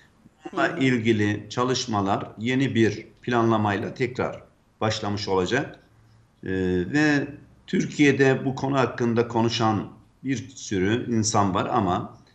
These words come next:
Speaker 1: ön-, öncelikle teknik boyutunu mutlaka bilen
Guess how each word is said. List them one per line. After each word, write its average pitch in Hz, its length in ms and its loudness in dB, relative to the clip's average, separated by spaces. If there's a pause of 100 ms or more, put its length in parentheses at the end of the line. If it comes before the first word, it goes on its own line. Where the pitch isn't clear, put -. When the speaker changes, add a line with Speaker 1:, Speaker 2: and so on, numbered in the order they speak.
(260)
Speaker 1:
ön-, 117 500 -2
öncelikle 135 800 0
teknik 139 460 -4
boyutunu 104 800 2
mutlaka 104 840 -2 (120)
bilen 120 460 2